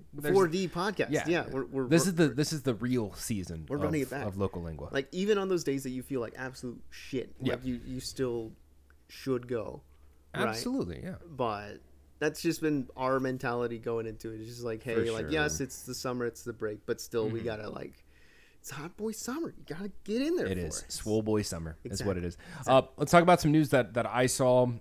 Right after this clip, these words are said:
Speaker 1: Um, I mean, obviously, we could go back to things that happened, like, over a month ago, but
Speaker 2: Right.
Speaker 1: we need
Speaker 2: Bill
Speaker 1: to stay,
Speaker 2: Cosby
Speaker 1: like
Speaker 2: was released.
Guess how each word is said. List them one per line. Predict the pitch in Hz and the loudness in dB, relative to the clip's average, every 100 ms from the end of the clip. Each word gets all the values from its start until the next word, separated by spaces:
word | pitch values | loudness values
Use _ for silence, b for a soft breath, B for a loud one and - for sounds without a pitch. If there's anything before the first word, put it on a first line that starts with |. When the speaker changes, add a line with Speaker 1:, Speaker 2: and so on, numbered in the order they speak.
| - | -6
Speaker 1:
Um, | 107 110 107 104 | 0 2 2 0
I | 95 | -4
mean, | 110 107 | -2 0
obviously, | 113 117 110 107 | 2 2 0 -2
we | 95 | -4
could | 95 95 | -4 -2
go | 98 | 0
back | 92 95 | 0 -2
to | 101 | -4
things | - 98 | -2 -2
that | 98 85 | -2 -2
happened, | 92 90 90 | -2 -2 -2
like, | 82 | -2
over | 87 85 82 | -2 -2 -4
a | |
month | 80 80 | -4 -6
ago, | 85 85 | -6 -6
but | 82 92 139 | -4 -4 -2
Speaker 2:
Right. | 170 147 | 0 0
Speaker 1:
we | 117 | 0
need | |
Speaker 2:
Bill | 139 196 | 4 4
Speaker 1:
to | |
stay, | 196 165 | 4 2
Speaker 2:
Cosby | 185 180 | 2 4
Speaker 1:
like | 180 | 2
Speaker 2:
was | 156 131 | 2 0
released. | 123 135 185 - - | -2 -2 -4 -6 -12